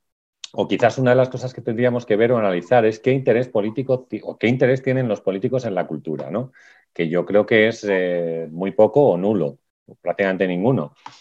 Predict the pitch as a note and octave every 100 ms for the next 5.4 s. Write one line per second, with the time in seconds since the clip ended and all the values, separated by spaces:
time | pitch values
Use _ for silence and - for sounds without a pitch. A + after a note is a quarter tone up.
0 | _ G#2 G2+ G#2 G#2+ G2+ F#2+ G2 F#2 F#2
1 | F2+ F#2 F#2 G2+ A#2+ B2+ B2+ - F#2+ F#2
2 | E2+ F#2+ G#2+ A#2+ - G2+ F2 F#2 G#2 A#2
3 | A2+ G2 F#2 E2 D#2 - A2 C3 E3 G2+
4 | F#2 C#3 C#3+ G2 D2 - B2 C3 F2+ E2+
5 | - F#2+ A#2